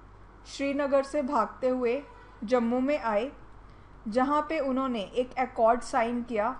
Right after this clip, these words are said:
उस accord का नाम बहुत important है, उस accord का नाम है Instrument of Accession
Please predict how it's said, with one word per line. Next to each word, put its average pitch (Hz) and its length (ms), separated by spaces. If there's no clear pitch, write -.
उस 254 180
accord 226 480
का 269 140
नाम 233 340
बहुत 233 320
important 226 560
है, 226 140
उस 247 200
accord 220 440
का 247 160
नाम 214 300
है 247 140
Instrument 247 760
of 226 320
Accession 247 760